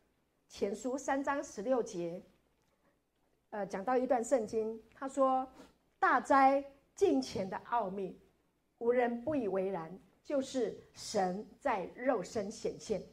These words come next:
被圣灵称义，被天使看见，被传于外邦，被世人信服，被接在荣耀里。”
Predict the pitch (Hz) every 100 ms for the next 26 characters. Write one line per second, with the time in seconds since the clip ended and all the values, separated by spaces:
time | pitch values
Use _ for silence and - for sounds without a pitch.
0 | _ _ _ _ _ _ _ _ _ _
1 | _ - 311 285 - 339 262 247 - 269
2 | 269 233 240 220 - 254 247 - - 175
3 | - - 202 170 220 180 254 202 - -
4 | 190 190 185 247 202 202 208 208 269 262
5 | - 311 262 262 330 311 208 214 196 -
6 | - 302 302 320 233 185 196 170 202 233
7 | 180 -